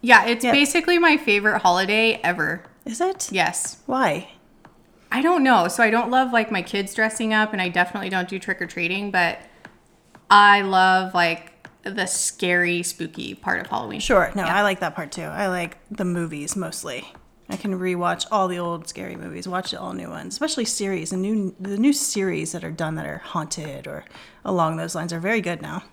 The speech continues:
Speaker 1: Like on Lifetime?
Speaker 2: On <laughs> those two, on Lifetime, on Netflix mostly. They've got some great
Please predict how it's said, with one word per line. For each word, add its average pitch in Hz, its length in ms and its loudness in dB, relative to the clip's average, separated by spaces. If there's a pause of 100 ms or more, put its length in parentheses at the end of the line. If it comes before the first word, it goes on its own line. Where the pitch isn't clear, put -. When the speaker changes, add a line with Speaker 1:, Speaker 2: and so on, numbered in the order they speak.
Speaker 1:
Like 220 180 4
on 196 140 4
Lifetime? 208 500 -2 (340)
Speaker 2:
On 208 280 2
<laughs> 339 1400 4
those 247 300 8
two, 247 380 6 (300)
on 220 280 6
Lifetime, 226 1000 4
on 220 240 6
Netflix 202 400 0
mostly. 175 720 -4
They've 185 160 -8
got - 180 -4
some 180 260 -6
great 160 360 -10